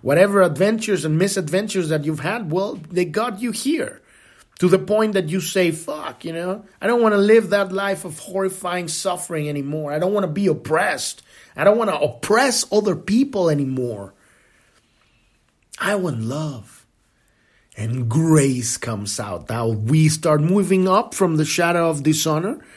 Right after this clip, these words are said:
to the shadow of graciousness, which is now you, you become gracious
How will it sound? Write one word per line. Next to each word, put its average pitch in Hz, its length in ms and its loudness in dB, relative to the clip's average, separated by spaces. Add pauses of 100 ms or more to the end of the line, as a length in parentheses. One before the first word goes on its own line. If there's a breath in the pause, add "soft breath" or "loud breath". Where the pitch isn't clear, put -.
(720 soft breath)
to 131 160 -2
the 113 180 -4
shadow 139 560 -4
of 107 160 -4
graciousness, 117 1120 -2
which 123 240 -6
is 110 160 -6
now 123 220 -4
you, 120 260 -4
you 127 160 -6
become 143 380 -4
gracious 180 640 -2